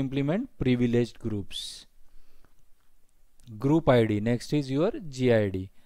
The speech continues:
जो हम, हम लोगों ने previously देखा, शिक्षक का जीआईडी भी फ़ाइव ज़ीरो वन ही था। Each user must be assigned a group I D, you can see this number in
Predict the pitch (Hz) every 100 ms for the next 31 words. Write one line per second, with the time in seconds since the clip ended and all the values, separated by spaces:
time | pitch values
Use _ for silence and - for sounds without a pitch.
0 | - - 117 120 120 123 120 123 123 127
1 | 120 120 120 123 117 113 156 196 165 127
2 | 117 127 113 131 - 123 113 117 117 117
3 | 120 208 285 - 120 113 104 110 110 107
4 | 107 107 104 104 104 - - - _ _
5 | _ - 156 190 185 175 190 175 165 147
6 | 160 147 - 147 180 185 170 127 131 127
7 | 131 117 117 175 277 - _ _ 135 135
8 | 185 - 185 180 160 165 143 143 143